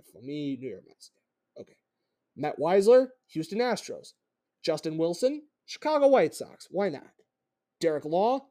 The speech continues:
Washington Nationals. Wyatt Mills, Miami Marlins. Jose Canseco, Arizona Diamondbacks. Mark McClano, Tampa Bay Rays. Erasmo Ramirez,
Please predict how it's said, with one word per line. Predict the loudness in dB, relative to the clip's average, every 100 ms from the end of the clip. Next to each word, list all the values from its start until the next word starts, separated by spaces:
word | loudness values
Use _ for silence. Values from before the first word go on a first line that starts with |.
| _ -8
Washington | -6 -6 -6 -4 -2
Nationals. | -2 -4 -8 -16 -18 -20 _ _ -8
Wyatt | -6 -4 -4
Mills, | -2 2 2 0 _ -14
Miami | -10 -8 -4 -2
Marlins. | 0 -2 -4 -12 -20 _ _ _ _ _ _ _ _
Jose | 8 10 10 6
Canseco, | -4 4 4 6 2 0 _ -8
Arizona | -2 0 2 2
Diamondbacks. | 2 2 -2 -4 -10 -18 -20 -20 _ _ _ _
Mark | 0 2 2 0
McClano, | 0 4 4 4 0 -2 -6 _ -8
Tampa | -8 -4
Bay | 0 2
Rays. | 2 2 -4 -20 -20 _ _ _ _ _ _ _ _ _ _ _ _ -8
Erasmo | -2 2 4 4 6 6
Ramirez, | 6 4 4 4 4 -2